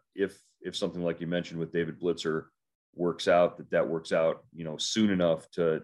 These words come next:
to be an influence or an impact on any sort of, uh, discussion about a deal. That would be, uh, tremendous, I,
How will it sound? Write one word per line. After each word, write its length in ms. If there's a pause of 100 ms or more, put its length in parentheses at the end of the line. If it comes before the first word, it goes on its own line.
to 100
be 140
an 140
influence 480
or 120
an 60
impact 480
on 320 (420)
any 140
sort 260
of, 220 (680)
uh, 380
discussion 460
about 200
a 60
deal. 320
That 180
would 140
be, 320 (200)
uh, 180
tremendous, 600
I, 80